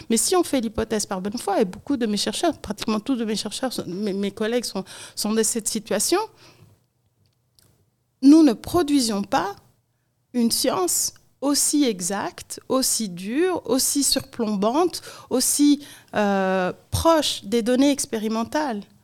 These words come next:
Elle est orientée par qui nous sommes profondément. Donc, l'idée que je suis en train de suivre,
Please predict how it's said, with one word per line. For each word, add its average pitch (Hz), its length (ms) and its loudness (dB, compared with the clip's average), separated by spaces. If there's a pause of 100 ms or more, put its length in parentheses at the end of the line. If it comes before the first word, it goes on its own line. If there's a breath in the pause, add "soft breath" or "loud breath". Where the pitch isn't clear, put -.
(520)
Elle 254 240 4
est 359 220 4 (220)
orientée 294 760 2 (140)
par - 220 -4
qui 339 200 8
nous 320 120 10
sommes 294 360 4
profondément. 196 680 -6 (640 soft breath)
Donc, 262 400 2 (1800)
l'idée 285 440 4
que 233 140 -2
je 214 140 -2
suis 247 240 -2
en 226 100 0
train - 280 -2
de 185 120 -2
suivre, 254 600 -2